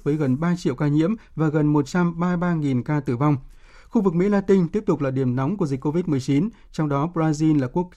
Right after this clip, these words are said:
quốc gia chịu ảnh hưởng nghiêm trọng thứ hai trên thế giới. Liên quan đến dịch covid mười chín, trong phần cuối của chương trình,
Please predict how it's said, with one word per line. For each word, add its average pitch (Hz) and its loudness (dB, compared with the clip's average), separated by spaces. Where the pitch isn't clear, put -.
quốc 185 0
gia 160 0
chịu 151 -2
ảnh 139 0
hưởng 131 2
nghiêm 180 2
trọng 139 -2
thứ 147 0
hai 175 0
trên 170 0
thế 156 2
giới. 147 4
Liên 208 4
quan 202 2
đến 175 4
dịch 190 0
covid 185 0
mười 156 4
chín, 151 2
trong 156 -6
phần 123 -4
cuối 143 0
của 170 -2
chương 151 0
trình, 139 2